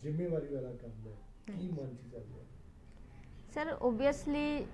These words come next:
Speaker 2: ਇਹ ਜਿਹੜਾ profession ਹੈ ਜੁਡੀਸ਼ਰੀ ਦਾ, ਬਹੁਤ ਹੀ ਸਮਾਜ ਦੇ ਲਈ ਇੱਕ ਜ਼ਿੰਮੇਵਾਰੀ ਵਾਲਾ ਅਹੁਦਾ ਆ। ਆਪਾਂ ਬਹੁਤ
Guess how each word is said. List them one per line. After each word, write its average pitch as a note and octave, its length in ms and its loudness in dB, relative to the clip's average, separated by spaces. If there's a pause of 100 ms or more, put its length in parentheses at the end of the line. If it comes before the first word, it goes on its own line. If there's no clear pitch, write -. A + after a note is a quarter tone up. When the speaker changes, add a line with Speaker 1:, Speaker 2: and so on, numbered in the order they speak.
(180)
Speaker 2:
ਇਹ B3 300 12
ਜਿਹੜਾ A#3+ 240 8
profession A3+ 680 4
ਹੈ G3+ 60 4
ਜੁਡੀਸ਼ਰੀ F#3+ 640 2
ਦਾ, F3+ 300 4 (240)
ਬਹੁਤ G3+ 300 4
ਹੀ A3+ 100 6
ਸਮਾਜ F#3 480 4
ਦੇ F3+ 160 0
ਲਈ F#3 260 2
ਇੱਕ - 180 -2
ਜ਼ਿੰਮੇਵਾਰੀ F3+ 640 4
ਵਾਲਾ F3 220 0
ਅਹੁਦਾ F3 380 0
ਆ। D#3+ 220 -4 (680)
ਆਪਾਂ A3 280 8
ਬਹੁਤ A3 400 8